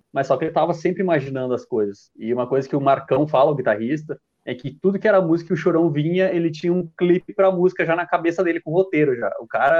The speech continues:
era, ele não parava de trabalhar o tempo todo, por isso que eu falei, o Charlie Brown, ele não era o trabalho do Chorão, ele era a vida do Chorão, ele era vinte e quatro horas por dia Charlie Brown, ele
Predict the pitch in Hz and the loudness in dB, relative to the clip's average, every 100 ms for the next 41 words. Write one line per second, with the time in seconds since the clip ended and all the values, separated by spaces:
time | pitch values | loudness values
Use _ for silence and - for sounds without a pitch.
0 | 165 156 156 143 143 151 151 151 180 - | 4 4 2 2 0 0 2 2 2 0
1 | 147 127 143 156 160 170 - 143 127 127 | 0 2 0 -2 -6 -6 -6 -4 -4 -8
2 | 127 165 160 139 127 - _ _ 147 - | -8 -6 -2 -2 -4 -8 _ _ -6 0
3 | 151 139 131 190 180 123 _ _ 139 160 | 2 4 4 6 2 0 _ _ -4 0
4 | 165 160 202 156 156 117 113 110 - 110 | 2 4 2 2 0 2 2 0 -6 -6
5 | 101 98 _ - 117 127 165 143 127 208 | -6 -10 _ -8 -2 2 2 0 -4 -2
6 | 208 143 - 123 120 123 139 139 123 196 | -2 -4 -6 -6 -2 0 0 -2 -10 -10
7 | - 180 180 170 170 - 147 131 151 170 | -6 -4 -2 -4 -4 -6 -8 -6 -8 -8
8 | 175 156 151 165 113 117 | -6 0 2 2 0 -6